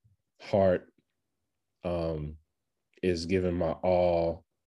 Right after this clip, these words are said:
It's embodying what I believe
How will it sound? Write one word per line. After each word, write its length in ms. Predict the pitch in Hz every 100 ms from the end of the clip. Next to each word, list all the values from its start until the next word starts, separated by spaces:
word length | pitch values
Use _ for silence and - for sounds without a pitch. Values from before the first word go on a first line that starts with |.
| _ _ _ _ _ _ _ -
It's 500 | 92 82 - - - _
embodying 960 | 95 90 80 90 95 95 90 87 82 82
what 140 | 85
I 140 | 87 82
believe 840 | 82 82 85 87 85 85 82